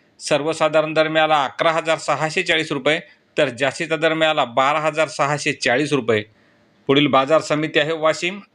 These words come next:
हळदीला आवक आलेली आहे सहा हजार क्विंटलची. कमीत कमी दर मिळाला दहा हजार शंभर रुपये, सर्वसाधारण दर मिळाला दहा हजार दोनशे साठ रुपये, तर जास्तीचा दर मिळाला अकरा हजार चारशे रुपये.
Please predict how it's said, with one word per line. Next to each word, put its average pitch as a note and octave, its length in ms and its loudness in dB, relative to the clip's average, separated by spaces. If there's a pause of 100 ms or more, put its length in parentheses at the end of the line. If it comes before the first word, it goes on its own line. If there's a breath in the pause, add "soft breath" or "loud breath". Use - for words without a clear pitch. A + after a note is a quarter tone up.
(140)
हळदीला D3 400 0
आवक D#3 260 0
आलेली D#3 220 -2
आहे D3+ 240 -2
सहा C#3+ 640 0
हजार D3 240 2
क्विंटलची. D#3 480 0 (460 soft breath)
कमीत D3 260 0
कमी D#3+ 160 0
दर D#3 180 2
मिळाला D#3 280 2
दहा D3 280 2
हजार D3 360 0
शंभर C#3 400 0
रुपये, E3+ 300 2 (360)
सर्वसाधारण D3+ 720 0
दर D3+ 140 4
मिळाला D3 320 0
दहा C#3 280 0
हजार C#3+ 280 0
दोनशे D3+ 340 -4
साठ D#3+ 200 0
रुपये, D3+ 320 -2 (440 soft breath)
तर C#3+ 120 2
जास्तीचा C3+ 420 -2
दर D#3+ 180 2
मिळाला D#3 360 2
अकरा D#3 300 -2
हजार D#3 240 -2
चारशे C#3 480 -2
रुपये. C3 280 -2